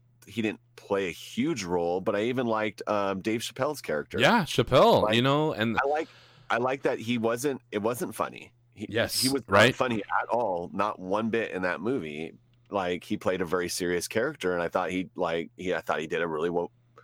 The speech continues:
Speaker 1: a really solid job of, of playing that role.
Speaker 2: Yeah, and if anything, I, what I'm gonna give, uh, Star is Born credit for more than their movies of the past, and I haven't really seen it. I, I remember seeing one of 'em, the, the one with, uh,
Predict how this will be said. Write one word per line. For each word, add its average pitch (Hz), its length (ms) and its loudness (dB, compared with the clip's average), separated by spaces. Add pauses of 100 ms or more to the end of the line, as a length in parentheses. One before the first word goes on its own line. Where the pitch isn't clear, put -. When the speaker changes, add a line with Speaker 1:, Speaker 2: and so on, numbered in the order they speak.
(640)
Speaker 1:
a - 60 0
really 87 240 0
solid 85 380 0
job 85 320 0
of, 90 260 -4
of - 140 -2
playing 107 280 -2
that 78 200 -2
role. 71 320 -4
Speaker 2:
Yeah, 107 280 6
and 117 160 4
if - 140 0
anything, 123 500 2
I, - 220 -6
what 104 180 2
I'm 104 140 6
gonna 123 200 4
give, 101 380 2 (240)
uh, 90 160 0
Star 104 320 6
is 98 120 2
Born 95 240 0
credit 98 400 0
for 123 320 2
more 95 260 4
than 92 240 -2
their 90 140 0
movies 92 400 0
of 85 100 0
the 82 80 -2
past, 87 540 -2
and 104 240 -2
I 104 160 2
haven't 104 180 0
really 95 180 0
seen 101 300 -2
it. 98 160 -4
I, 98 120 -2
I 85 60 0
remember 113 300 2
seeing 95 320 0
one 90 160 2
of 104 140 0
'em, 107 180 2
the, 87 460 4
the 87 100 -2
one 95 320 0
with, 90 260 -2
uh, 82 380 2